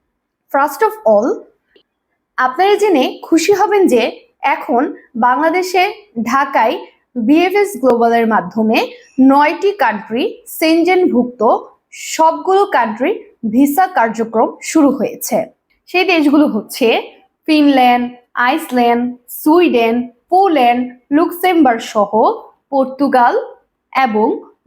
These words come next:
রোমানিয়া এবং ক্রোয়েশিয়া। এই নয়টি দেশের ভিসা প্রসেসিং বাংলাদেশ ভিএফএস গ্লোবালের মাধ্যমে শুরু হয়েছে। আপনারা জেনে আরও খুশি হবেন যে বাংলাদেশের নাগরিকদের জন্য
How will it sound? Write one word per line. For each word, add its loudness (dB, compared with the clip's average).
রোমানিয়া 2
এবং 0
ক্রোয়েশিয়া। 2
এই 2
নয়টি 2
দেশের 0
ভিসা 2
প্রসেসিং 0
বাংলাদেশ 0
ভিএফএস 2
গ্লোবালের 2
মাধ্যমে -2
শুরু 2
হয়েছে। -4
আপনারা 2
জেনে 2
আরও 0
খুশি -2
হবেন 0
যে 4
বাংলাদেশের 0
নাগরিকদের 2
জন্য 2